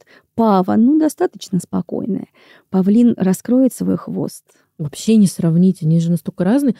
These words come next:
Speaker 2: Мне было интересно вот, э, провести эту аналогию именно гендерную в, в мире животных и у нас, как вообще это вот происходит все.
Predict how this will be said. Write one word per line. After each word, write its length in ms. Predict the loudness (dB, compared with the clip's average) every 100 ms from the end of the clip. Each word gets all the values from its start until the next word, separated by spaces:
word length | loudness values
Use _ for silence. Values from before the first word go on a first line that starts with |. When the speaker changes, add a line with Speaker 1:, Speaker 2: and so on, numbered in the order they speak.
| 0
Speaker 2:
Мне 200 | 2 2
было 240 | 2 0
интересно 880 | 0 -4 -4 -2 -2 -2 -2 -4 -6 _ _ _ -12
вот, 180 | -12 -8
э, 60 | -10 -6
провести 500 | -2 -2 -2 -4 -6 -2
эту 240 | -2 -4
аналогию 720 | -2 0 0 2 2 0 -2 0
именно 440 | 2 2 2 -2 -8
гендерную 720 | -2 2 2 0 -4 -6 -8
в, 400 | -10 -8 -6 -8 -12 _ _ _ -6
в 120 | 2
мире 240 | 4 4 2
животных 480 | 0 0 -2 -2 -6
и 200 | -4 -4 0
у 80 |
нас, 420 | 0 -2 -6 -12 _ _
как 240 | -10 -10
вообще 320 | -12 -10 -8
это 180 | -8 -8
вот 140 | -12 -12
происходит 640 | -6 -6 -6 -6 -6 -6 -10
все. 220 | -14